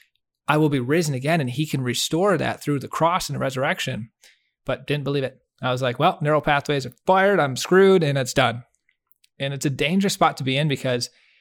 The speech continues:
as we all know, that's the space that you're in to then numb yourself and do more negative things.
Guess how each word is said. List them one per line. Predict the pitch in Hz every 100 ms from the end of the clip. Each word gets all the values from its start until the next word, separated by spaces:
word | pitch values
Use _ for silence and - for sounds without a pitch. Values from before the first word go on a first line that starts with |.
| _ 135
as | 123
we | 123
all | 135 170
know, | 160 143 139 135 - _ _ -
that's | 123 151 -
the | -
space | - - 131 131 -
that | 113
you're | 120 123
in | 143 165
to | - 123
then | 120 120
numb | 139 156
yourself | 139 131 143 131 131 _ _ _ -
and | 127
do | 131 131 123 -
more | 127 123 135 139 139 127 -
negative | 123 120 120 120 - _
things. | - 110 - -